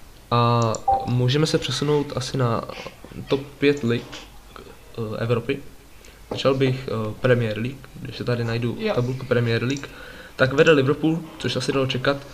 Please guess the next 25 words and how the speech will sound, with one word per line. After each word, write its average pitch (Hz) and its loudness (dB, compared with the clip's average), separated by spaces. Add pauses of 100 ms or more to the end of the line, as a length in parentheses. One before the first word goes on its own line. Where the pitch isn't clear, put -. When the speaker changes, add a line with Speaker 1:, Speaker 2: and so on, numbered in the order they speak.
(320)
Speaker 1:
druhý 143 4
Leicester, 131 4
třetí 147 0
Manchester 139 0
United, 135 2
čtvrtý 127 -2
Everton, 123 0
pátá 123 4
Chelsea, 120 -2
šestý 127 -2
Tottenham, 123 0 (1000)
City 165 2
osmý, 151 2 (1120)
Arsenal 131 2
patnáctý, 127 0
Speaker 2:
<laughs> 120 -2 (920)
Speaker 1:
de-, 127 6
desátý 127 4
West 117 0
Ham. 110 -4 (840)
Takže - 0
asi 143 0
největší 135 2
před-, - -4
překvapení 135 2